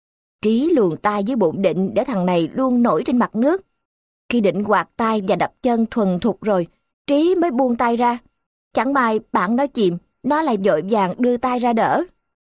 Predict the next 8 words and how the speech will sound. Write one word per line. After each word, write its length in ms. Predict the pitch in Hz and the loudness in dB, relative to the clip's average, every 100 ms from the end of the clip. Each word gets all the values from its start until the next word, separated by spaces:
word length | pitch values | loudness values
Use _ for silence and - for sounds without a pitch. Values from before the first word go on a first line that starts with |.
| _ _ _ _ _ - | _ _ _ _ _ -2
Tôi 120 | 214 | 0
tưởng 440 | 214 160 170 311 | 2 0 0 -4
Phan 260 | - 226 196 | -2 -2 0
tập 200 | 180 - - | -6 -8 -4
bơi 320 | 214 208 202 | 0 2 0
theo 160 | 226 196 | -2 -4
cách 180 | 240 196 | -6 -4
đó. 320 | 240 269 | -2 -2